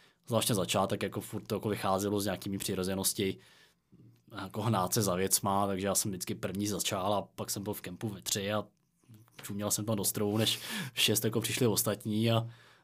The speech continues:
takže pak už jsem se to snažil měnit a prostě víc jsem se zastavoval třeba na oběd. Já jsem třeba první měsíc jako neobědoval. No, neobědoval, no. Tak jsem začal v šest, hajkoval jsem třeba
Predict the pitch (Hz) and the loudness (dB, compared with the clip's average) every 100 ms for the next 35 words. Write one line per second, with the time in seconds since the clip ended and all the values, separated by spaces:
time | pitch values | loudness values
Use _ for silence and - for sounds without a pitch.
0 | - 104 107 104 - 104 117 117 107 101 | -6 2 2 2 0 -2 0 0 0 0
1 | 110 110 107 98 110 95 92 104 107 101 | 0 0 0 2 2 2 0 0 0 -2
2 | 101 - 101 92 113 104 - 98 - 107 | -4 -4 -2 0 0 0 0 0 -2 0
3 | 104 - 107 87 92 101 98 95 101 90 | 0 0 -2 -2 -2 -2 0 -2 -4 -4
4 | 101 90 - 113 104 101 98 104 - 101 | -4 -4 -6 -6 -4 -2 0 -2 -2 -6
5 | 92 92 95 104 110 - _ _ _ _ | -6 -4 0 2 0 -4 _ _ _ _
6 | _ _ _ - _ 101 107 113 104 101 | _ _ _ -20 _ -16 -6 0 4 4
7 | 95 92 85 90 92 92 - 104 95 90 | 4 2 2 0 -2 -4 -4 -2 0 0
8 | - 113 117 117 - - - 101 110 101 | 2 4 6 4 0 -14 -12 -8 -2 0
9 | - 98 - 90 | 0 -2 -2 -4